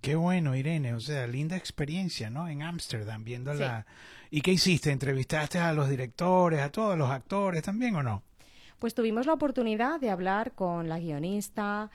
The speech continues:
Speaker 2: con la productora, con la directora.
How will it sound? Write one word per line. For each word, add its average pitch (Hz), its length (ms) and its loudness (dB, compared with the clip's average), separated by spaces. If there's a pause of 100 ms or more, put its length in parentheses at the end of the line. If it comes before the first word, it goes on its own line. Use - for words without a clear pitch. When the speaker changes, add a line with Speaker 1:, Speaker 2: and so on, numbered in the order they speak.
(340)
Speaker 2:
con 165 400 0
la 151 140 -2
productora, 208 960 0 (300)
con 170 240 0
la 156 160 0
directora. 208 1000 0